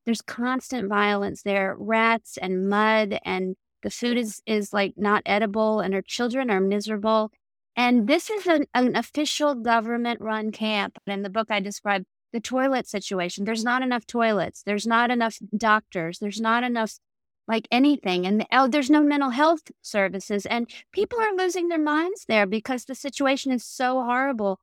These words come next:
The despair and the, the mental health crisis and hysteria. And she was strong enough to get herself out of there. But that was, that was an official camp, you know?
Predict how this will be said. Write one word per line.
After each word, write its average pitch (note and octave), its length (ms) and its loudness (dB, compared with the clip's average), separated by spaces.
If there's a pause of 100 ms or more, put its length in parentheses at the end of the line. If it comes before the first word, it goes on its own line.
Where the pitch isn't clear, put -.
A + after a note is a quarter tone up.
The A#3 140 2
despair A#3 840 2
and G3+ 260 -2
the, G#3 160 -4 (180)
the G#3+ 100 -4
mental G#3+ 320 0
health A3 340 0
crisis G3 400 -4
and F#3 100 -14
hysteria. G#3 800 0 (460)
And A#3 320 2
she - 220 0
was D#4+ 140 0
strong A3 360 2
enough G3+ 200 0
to G3+ 100 -4
get F#3+ 140 0
herself F3+ 360 -4
out G#3+ 240 2
of A3+ 100 -4
there. E3+ 380 -2 (320)
But G3+ 340 2 (260)
that B3 300 2
was, D4 240 -4
that C#4+ 180 2
was D4 140 -4
an C#4+ 100 0
official B3+ 360 -4
camp, - 360 -12 (460)
you A3 160 -2
know? A#3 300 2